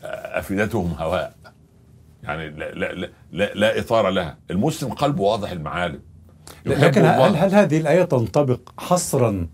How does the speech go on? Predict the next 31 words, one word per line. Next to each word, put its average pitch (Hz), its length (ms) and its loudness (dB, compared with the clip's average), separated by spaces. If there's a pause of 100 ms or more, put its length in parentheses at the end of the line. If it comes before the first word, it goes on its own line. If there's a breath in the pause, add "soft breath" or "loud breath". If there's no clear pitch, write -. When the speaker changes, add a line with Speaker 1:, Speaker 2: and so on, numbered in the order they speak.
(380 soft breath)
Speaker 2:
على 135 340 2
من 139 220 0
إذا 139 460 0 (140)
ذكر 123 440 0
الله 117 200 2
سبحانه 123 440 -2
وتعالى 117 560 -2
وجلت 107 480 -6 (120)
قلبه؟ 113 340 -6
Speaker 1:
لن 165 360 2
ي-، 165 280 -2
لن 135 260 2
Speaker 2:
وإذا 165 360 6
لم 143 80 4
Speaker 1:
يوجد 170 220 6
Speaker 2:
يوجد 147 140 6
القلب 135 360 2
حال 131 320 2
ذكر 113 280 -2
الله 87 220 -4
يكون 104 640 -4
خارجاً 120 460 0
من 101 160 -4
حضرة 110 380 -4
الإيمان؟ 95 400 -8
Speaker 1:
ابحث 104 420 -6
عن 82 180 -8
قلبك 90 520 -6
في 87 160 -10
مواطن 80 500 -6
ثلاثة: - 440 -16